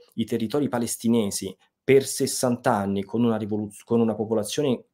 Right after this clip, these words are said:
continuamente in rivolta, siccome questo obiettivo da raggiungere è difficilissimo, tutta la società israeliana deve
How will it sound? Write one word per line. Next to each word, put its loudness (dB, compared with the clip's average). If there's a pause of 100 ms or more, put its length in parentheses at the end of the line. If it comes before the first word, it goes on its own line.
(160)
continuamente -2
in 0
rivolta, -2
siccome 2
questo -2
obiettivo 0
da 2
raggiungere 0
è 0
difficilissimo, 0 (360)
tutta 6
la 8
società 2
israeliana 6
deve 6